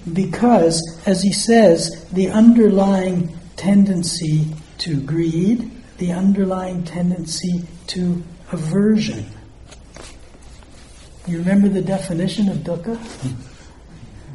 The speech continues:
The cause of dukkha? Okay, he also says the underlying tendency to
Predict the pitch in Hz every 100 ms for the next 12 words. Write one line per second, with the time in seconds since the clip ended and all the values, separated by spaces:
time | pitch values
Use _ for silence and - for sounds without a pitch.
0 | - - 156 156 165 185 202 214 - 202
1 | 202 240 262 - - 220 - - - -
2 | - - - - - - - - - -
3 | - - - - - - - - - -
4 | - - - - - - - - - -
5 | - - - - - - - - - -
6 | - - - 175 160 180 220 185 202 214
7 | 214 196 - 180 170 165 170 170 165 165
8 | 165 - 175 165 151 175 - 180